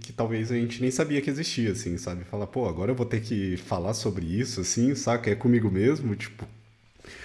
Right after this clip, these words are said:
com quem, quem que eu vou perguntar agora? Eu tenho que dar resposta disso? Eu que tenho que resolver? Na maioria das vezes, sim. Mas, assim, eu acho que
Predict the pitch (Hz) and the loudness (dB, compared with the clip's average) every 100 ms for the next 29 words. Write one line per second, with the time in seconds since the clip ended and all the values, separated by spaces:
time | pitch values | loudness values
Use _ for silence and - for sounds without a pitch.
0 | - - 113 123 156 - - 139 160 170 | -6 4 6 8 6 2 2 4 6 6
1 | 156 156 131 120 117 104 95 90 87 117 | 8 6 6 6 4 4 4 2 2 2
2 | 117 104 101 - 104 - 87 110 131 - | 4 4 2 2 -2 -2 -4 -2 -2 0
3 | 110 107 107 87 92 82 85 107 135 117 | 0 2 -2 0 0 0 -2 0 0 -2
4 | - - - - 120 107 98 101 92 95 | -10 -16 -18 -2 4 6 8 6 4 2
5 | 92 92 117 - 107 139 240 - - - | 2 0 0 0 2 2 -2 -6 -16 -20
6 | - 113 104 101 101 101 101 98 95 92 | -8 0 4 4 4 2 2 0 0 0
7 | 113 127 110 101 110 110 135 131 104 | 0 0 0 0 0 0 0 2 2